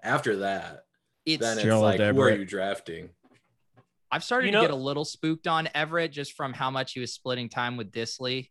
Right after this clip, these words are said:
Speaker 2: uh, in the preseason. But I, Everett and Kmet are the only guys I can really stomach from, like, rounds
Speaker 1: Yeah.
Speaker 2: ten to sixteen.
Speaker 1: And then it's like Hunter Henry, maybe. Like, the, the Patriots guy's not terrible.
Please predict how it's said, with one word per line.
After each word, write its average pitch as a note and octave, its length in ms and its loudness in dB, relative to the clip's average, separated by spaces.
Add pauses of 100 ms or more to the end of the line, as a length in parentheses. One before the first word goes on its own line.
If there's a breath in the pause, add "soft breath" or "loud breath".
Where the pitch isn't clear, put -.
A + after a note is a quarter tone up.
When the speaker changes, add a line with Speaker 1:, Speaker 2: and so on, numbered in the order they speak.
(140)
Speaker 2:
uh, A#2+ 440 -2 (520)
in C3 120 -6
the B2+ 60 -4
preseason. C3 640 -4
But B2+ 100 0
I, D3 120 0 (140)
Everett D#3 340 -2
and D3+ 100 -10
Kmet C3 440 -2
are B2+ 160 0
the A#2 200 -6 (100)
only C3 320 -4
guys A#2 360 0
I G#2+ 100 -6
can A2+ 180 -10
really A2 260 -4
stomach G#2+ 520 -8 (340)
from, B2+ 240 -6
like, C3+ 240 -6
rounds A2+ 400 0
Speaker 1:
Yeah. - 60 -10
Speaker 2:
ten A#2 220 -2
to G2+ 80 -6
sixteen. - 680 -10 (500 soft breath)
Speaker 1:
And G2+ 100 -10
then A2 80 -4
it's A2 160 -4
like A2 140 2
Hunter B2+ 260 0
Henry, G#2 320 0
maybe. F#2+ 720 -2
Like, G#2 240 0
the, G#2 160 0
the F#2 180 -6
Patriots G2 460 -4
guy's F#2+ 260 0
not F#2+ 220 -4
terrible. F#2 720 -4